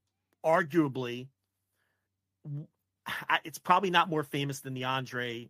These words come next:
stuff, but I don't know what Andre match you would pick. I guess you would pick the match where he broke his ankle, but that wasn't really a match.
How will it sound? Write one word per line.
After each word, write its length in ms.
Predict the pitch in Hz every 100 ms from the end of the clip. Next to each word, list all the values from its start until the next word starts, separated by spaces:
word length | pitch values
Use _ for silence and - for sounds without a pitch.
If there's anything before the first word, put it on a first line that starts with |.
| _
stuff, 420 | - - 127 117 _ _ _ _ _ _ -
but 100 | -
I 40 |
don't 140 | 233 330
know 80 | 285
what 140 | 269
Andre 280 | 240 220 214
match 280 | 214 202 -
you 60 |
would 120 | 156
pick. 220 | 139 127 120
I 80 |
guess 280 | 131 175 -
you 60 | 196
would 120 | 180
pick 180 | 180 -
the 60 |
match 300 | 156 160 156
where 60 | 156
he 60 | 131
broke 240 | 143 143
his 120 | 120
ankle, 360 | 131 175 - 202
but 260 | 151 139 - _ _ _ _ _
that 140 | 170 190
wasn't 240 | 208 196
really 180 | 196 175
a 60 | 160
match. 440 | 170 117 - -